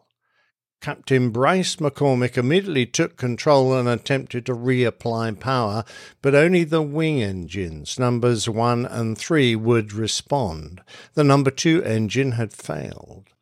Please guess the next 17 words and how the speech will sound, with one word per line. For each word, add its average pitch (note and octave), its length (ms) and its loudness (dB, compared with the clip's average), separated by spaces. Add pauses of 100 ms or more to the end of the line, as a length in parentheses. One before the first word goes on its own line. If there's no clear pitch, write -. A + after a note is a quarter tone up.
(400)
Other C3 360 4
control A#2+ 640 0
problems A#2 720 0
presented D#3+ 880 -2
themselves. F#2+ 600 -8 (340)
They C#3 200 6
only G#3+ 220 4
had F3 260 2
control C3+ 480 2
of A2 80 -2
the B2 100 2
right B2 580 0
elevator, G2+ 800 -2 (260)
and C3+ 140 0
that D3 200 2
was B2 320 -2
restricted, A2 920 -8